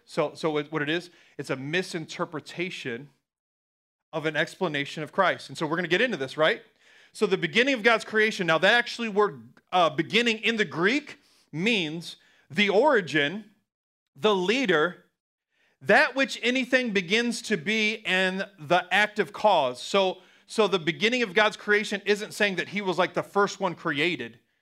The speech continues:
It was actually saying, no, he's the one who created. Okay? He's the one who began God's creation. So I think the, the, the people are mi-, they've misinterpreted this thing.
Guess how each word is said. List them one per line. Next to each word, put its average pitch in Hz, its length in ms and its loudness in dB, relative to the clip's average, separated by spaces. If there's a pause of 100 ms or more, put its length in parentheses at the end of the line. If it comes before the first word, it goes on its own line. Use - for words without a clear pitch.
(300)
It 170 40 -2
was 175 120 2
actually 233 280 4
saying, 208 280 2
no, 202 100 4
he's 226 320 2
the 208 100 6
one 185 300 2
who 208 140 0
created. 185 680 0 (920)
Okay? 196 380 2
He's 262 200 4
the 240 120 2
one 226 320 2 (120)
who 247 140 2
began 180 840 4
God's 165 260 2
creation. 143 500 -4 (420)
So 196 140 2
I 185 80 4
think 247 220 -2
the, 196 300 2
the, 165 340 4 (140)
the 160 260 0 (400)
people 208 340 -2 (320)
are 151 100 2
mi-, 202 300 0 (120)
they've 156 280 0
misinterpreted 196 1000 -2
this 127 220 -8
thing. 131 300 -10